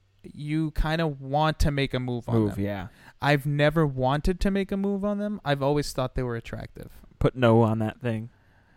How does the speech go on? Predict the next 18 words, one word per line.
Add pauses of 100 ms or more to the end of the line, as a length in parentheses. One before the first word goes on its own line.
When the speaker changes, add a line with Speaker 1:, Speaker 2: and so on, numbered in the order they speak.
(680)
Speaker 1:
Disagree. (1300)
Where's
the
fucking, (220)
okay. (440)
Fifty-three
percent
of
people
agree
that
they
have
had
crushes. (260)
Forty-seven
percent
disagree.